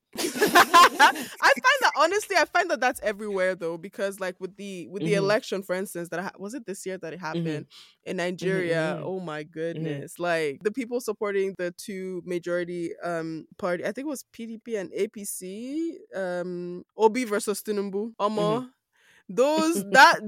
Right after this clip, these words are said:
Speaker 2: see, eh, <laughs> the supporters from both,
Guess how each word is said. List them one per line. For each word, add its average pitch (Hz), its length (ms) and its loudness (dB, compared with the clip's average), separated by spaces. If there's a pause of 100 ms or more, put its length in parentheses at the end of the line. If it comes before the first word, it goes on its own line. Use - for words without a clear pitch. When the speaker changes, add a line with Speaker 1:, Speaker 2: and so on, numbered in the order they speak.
(100)
Speaker 2:
see, 240 360 -2
eh, 185 340 2
<laughs> 220 920 2
the 240 100 -8
supporters 262 500 2
from 240 260 -2
both, 202 360 2